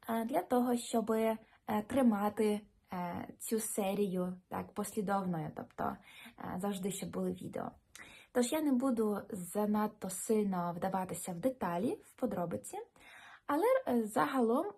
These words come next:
хочу розповісти декілька цікавих моментів про борщ, які навіть я не знала.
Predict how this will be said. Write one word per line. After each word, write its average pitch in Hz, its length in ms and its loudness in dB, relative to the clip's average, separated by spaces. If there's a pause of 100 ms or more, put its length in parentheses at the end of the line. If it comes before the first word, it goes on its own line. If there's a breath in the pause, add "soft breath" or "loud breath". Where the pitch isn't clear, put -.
хочу 311 420 -2
розповісти 240 560 -2
декілька 254 520 0
цікавих 240 880 0
моментів 226 840 0 (140)
про 226 180 -2
борщ, 233 580 0
які 285 460 -4 (200)
навіть 233 340 4
я 175 340 -4 (240)
не 285 180 2
знала. 165 480 -2